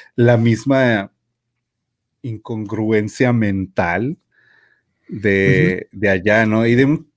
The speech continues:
Speaker 1: de un chingo de partes, ¿no? Del mundo, ¿no? Ya ves... Eh, en, pues ahora con la pandemia, ¿no? De, que se supone que viene de,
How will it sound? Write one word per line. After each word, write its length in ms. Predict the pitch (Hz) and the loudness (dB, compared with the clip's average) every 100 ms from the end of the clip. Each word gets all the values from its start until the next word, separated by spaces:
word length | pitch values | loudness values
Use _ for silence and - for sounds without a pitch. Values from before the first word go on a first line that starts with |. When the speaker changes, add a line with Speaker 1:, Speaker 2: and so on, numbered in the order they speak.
| - | -12
Speaker 1:
de 200 | 127 151 | -4 -4
un 100 | 185 | -4
chingo 280 | 220 208 175 | -6 -2 0
de 60 | |
partes, 380 | 156 190 190 135 | 0 -4 -2 -2
¿no? 220 | 120 147 | 0 0
Del 180 | 151 123 | 0 0
mundo, 360 | 127 151 139 110 | -2 -4 -4 -6
¿no? 240 | 113 - _ _ _ _ _ | -8 -14 _ _ _ _ _
Ya 180 | 113 110 | 0 2
ves... 300 | 110 110 - 110 | 2 0 -4 -2
Eh, 720 | 110 107 101 101 95 90 - _ _ _ _ _ _ _ _ | 0 0 0 0 0 -4 -8 _ _ _ _ _ _ _ _
en, 380 | 110 95 95 - | -8 -8 -10 -14
pues 200 | 90 - | -14 -8
ahora 440 | 92 95 107 92 | -6 -4 -4 -4
con 200 | - 95 | -6 -6
la 120 | 95 | -6
pandemia, 460 | 92 92 101 98 92 | -6 -6 -6 -6 -6
¿no? 240 | 98 120 | -8 -8
De, 580 | 110 110 95 90 92 92 139 - _ _ - | -10 -8 -8 -6 -8 -12 -18 -20 _ _ -10
que 220 | 107 98 101 - - | -6 -6 -6 -18 -4
se 160 | 113 | -2
supone 440 | - 101 104 101 104 | -2 -2 -2 0 0
que 120 | 104 | -2
viene 400 | 101 104 101 98 | 0 -2 -2 -4
de, 440 | 98 92 90 85 | -4 -4 -6 -10